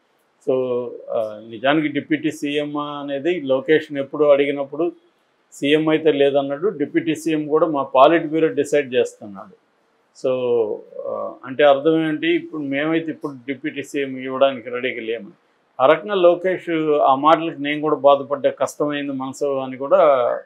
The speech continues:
పవన్ కళ్యాణ్ అన్నాడు. So, అందుకనే పవన్ ఈసారి లోకేష్ని ఎక్కడా కూడా బయట తిప్పించకుండా మంగళగిరికే పరిమితం చేశాడు చంద్రబాబు.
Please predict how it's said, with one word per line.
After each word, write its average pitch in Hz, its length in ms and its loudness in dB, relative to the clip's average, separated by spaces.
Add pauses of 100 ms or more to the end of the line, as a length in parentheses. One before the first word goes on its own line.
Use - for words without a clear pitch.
(100)
పవన్ 147 200 0
కళ్యాణ్ 131 300 2
అన్నాడు. 113 320 -10 (640)
So, 180 80 0 (360)
అందుకనే 165 460 2
పవన్ 160 480 6
ఈసారి 156 560 8
లోకేష్ని 151 600 2
ఎక్కడా 156 280 2
కూడా 151 200 2
బయట 139 440 0
తిప్పించకుండా 139 600 -4
మంగళగిరికే 143 680 -2
పరిమితం 135 540 -2
చేశాడు 131 420 -4
చంద్రబాబు. 117 420 -2